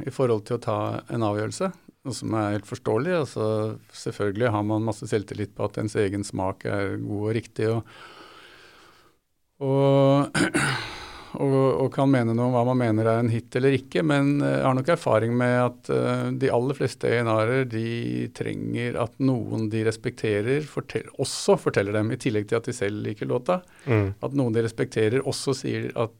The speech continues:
Speaker 1: eh, "Ja, dette er en hit, dette er en bra sang."
Speaker 2: Ja.
Speaker 1: Så kort innpå da,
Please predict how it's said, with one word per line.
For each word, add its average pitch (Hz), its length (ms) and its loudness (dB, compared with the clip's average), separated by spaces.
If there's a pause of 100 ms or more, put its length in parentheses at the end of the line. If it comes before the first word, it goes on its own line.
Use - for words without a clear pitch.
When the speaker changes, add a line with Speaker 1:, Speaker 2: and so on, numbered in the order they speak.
Speaker 1:
eh, 117 200 2
"Ja, 120 400 2
dette - 180 -4
er 113 60 2
en 107 100 0
hit, 110 160 -4
dette 107 180 -2
er 104 60 -2
en 104 60 -2
bra 98 160 -2
sang." 87 200 -8 (340)
Speaker 2:
Ja. 127 180 4 (580)
Speaker 1:
Så 139 420 2 (300)
kort - 200 0
innpå 131 300 0
da, 117 140 6